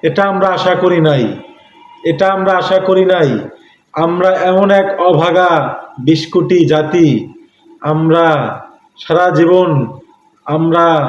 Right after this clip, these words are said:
ধোকার মধ্যে, ধোকাবাজির মধ্যেই থেকে গেলাম। আল্লাহ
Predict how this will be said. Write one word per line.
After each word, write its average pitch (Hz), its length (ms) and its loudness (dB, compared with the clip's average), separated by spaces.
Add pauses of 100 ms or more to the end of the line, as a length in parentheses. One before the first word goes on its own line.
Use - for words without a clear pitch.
(500)
ধোকার 156 340 2
মধ্যে, 160 380 0
ধোকাবাজির 151 540 2
মধ্যেই 151 460 2 (1040)
থেকে 165 260 2
গেলাম। 156 320 4 (2500)
আল্লাহ 165 320 2